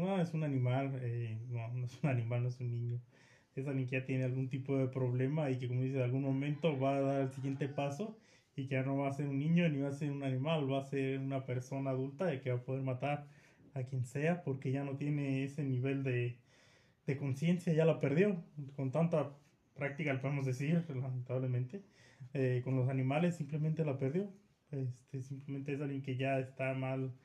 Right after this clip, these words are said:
eh, psicológicamente y que va a terminar mal, ¿no? Eh, como tú comentas, esa parte de Defoe, eh, ese cuarto, eh, es por eso que yo creo que estaba sellado.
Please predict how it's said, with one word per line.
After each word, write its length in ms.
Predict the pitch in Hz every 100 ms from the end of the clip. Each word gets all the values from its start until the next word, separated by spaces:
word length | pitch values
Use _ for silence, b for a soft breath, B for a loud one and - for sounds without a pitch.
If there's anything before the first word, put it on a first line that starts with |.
| b b b -
eh, 80 |
psicológicamente 960 | 123 139 135 139 147 135 131 135 139 175
y 160 | 170 127
que 140 | 135
va 160 | 123 127
a 100 | 127
terminar 540 | 131 120 117 120 117
mal, 200 | 113 117
¿no? 160 | 113 135 - b b b
Eh, 180 | - 120
como 120 | 117 127
tú 100 | 135
comentas, 560 | 143 151 151 143 -
esa 480 | 135 135 170 143 131
parte 380 | 139 135 135 139
de 220 | 123 120
Defoe, 560 | 117 117 - 139 165 - - b b b -
eh, 420 | 123 113 113 120
ese 240 | 120 139
cuarto, 640 | - 139 147 - 190 190 - _ _
eh, 680 | 135 123 120 117 117 123 131 - _ -
es 100 | 139
por 180 | 156 151
eso 180 | 156
que 100 | -
yo 80 | 135
creo 100 | 131
que 40 | 127
estaba 200 | 135 127
sellado. 420 | 127 127 131 123